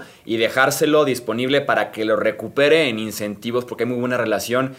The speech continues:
entre la franquicia y Von Miller por todo lo que ha logrado como defensivo del año, el Super Bowl, el M V P y demás. Eh, creo que se viene una reestructuración,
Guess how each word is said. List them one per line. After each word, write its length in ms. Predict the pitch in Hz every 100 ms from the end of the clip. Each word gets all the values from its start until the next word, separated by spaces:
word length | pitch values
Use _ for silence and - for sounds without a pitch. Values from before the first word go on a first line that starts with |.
| - _
entre 680 | - 113 113 - 110 113 - -
la 260 | - 98 95
franquicia 560 | 98 104 107 113 120 110
y 60 |
Von 260 | 95 101 117
Miller 380 | 143 160 147 107
por 160 | 98
todo 180 | - 107
lo 160 | 101 -
que 80 |
ha 40 | 101
logrado 360 | 101 101 104
como 220 | 104 90 90
defensivo 540 | 87 92 92 98 95
del 140 | 95
año, 400 | 135 143 147 143
el 120 | 131 104
Super 300 | - 98 98
Bowl, 220 | 110 113
el 140 | 104
M 120 | 104
V 120 | 101 101
P 140 | 107
y 220 | 107 104
demás. 420 | 101 104 131 180 - - - -
Eh, 280 | - 98 98
creo 120 | 98
que 80 | -
se 100 | -
viene 160 | 110 117
una 80 | 113
reestructuración, 760 | 107 98 104 98 95 127 190